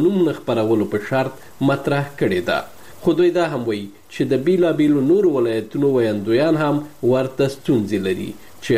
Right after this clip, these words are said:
حال یې له دوی سره شریک کړی دی. طالبان بیا په خپله پخوانۍ خبره ټینګار کوي، وایي دوی عمومي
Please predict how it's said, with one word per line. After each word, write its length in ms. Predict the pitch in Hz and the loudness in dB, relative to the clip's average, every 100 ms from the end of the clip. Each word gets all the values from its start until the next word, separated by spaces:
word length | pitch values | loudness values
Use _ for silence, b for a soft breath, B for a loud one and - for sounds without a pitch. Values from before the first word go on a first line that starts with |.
| 110 | 2
حال 280 | 160 160 131 | 2 2 0
یې 400 | 131 - - 120 | -2 -6 -6 -2
له 140 | 110 139 | 0 2
دوی 160 | 160 123 | 2 2
سره 200 | 127 120 120 - | -2 -2 -2 -2
شریک 320 | 127 127 120 - | -2 -2 -4 -4
کړی 220 | 104 90 76 | -2 -2 -4
دی. 80 | 71 - B B B - | -8 -10 B B B -2
طالبان 440 | 120 117 123 131 127 | 0 2 0 0 0
بیا 120 | 127 B B | -2 B B
په 160 | - 117 | -6 -4
خپله 300 | - 147 139 | -2 -2 0
پخوانۍ 380 | 117 131 123 170 - | -2 -2 2 2 0
خبره 280 | 127 123 113 | -2 -2 -2
ټینګار 340 | 117 107 127 127 | -2 0 0 0
کوي، 220 | 131 104 101 127 | 0 0 0 2
وایي 240 | 170 175 B B 120 120 | 2 0 B B -6 2
دوی 240 | 160 170 220 | 4 4 2
عمومي 400 | 127 117 123 139 | -4 -2 -2 -2